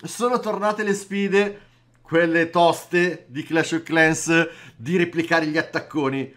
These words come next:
Quindi andiamo un po' a vedere negli eventi cosa succede. Eventi. Sfida delle ombre. Dimostraci la tua abilità sconfiggendo la base epica di Gaku,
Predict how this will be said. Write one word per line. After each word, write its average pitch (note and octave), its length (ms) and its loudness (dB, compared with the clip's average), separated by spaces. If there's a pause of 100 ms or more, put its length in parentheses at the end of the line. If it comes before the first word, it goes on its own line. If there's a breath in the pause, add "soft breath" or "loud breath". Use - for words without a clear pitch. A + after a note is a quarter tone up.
Quindi D#3 220 -2
andiamo E3+ 240 -2
un G3 60 -4
po' F#3+ 100 0
a - 20 2
vedere E3 240 2
negli D3+ 220 -2
eventi C#3+ 320 -4
cosa B2+ 180 -4
succede. G2+ 600 -10
Eventi. A#2 760 -4 (600 soft breath)
Sfida B3 520 -2
delle A3+ 340 0
ombre. A#2+ 640 -2 (600 soft breath)
Dimostraci G#3 600 -2
la F3 100 2
tua A3 160 4
abilità G3 420 0
sconfiggendo E3+ 580 -4
la D3+ 100 -2
base - 400 -2
epica C#3 460 -2
di A#2 220 -8
Gaku, A3+ 580 2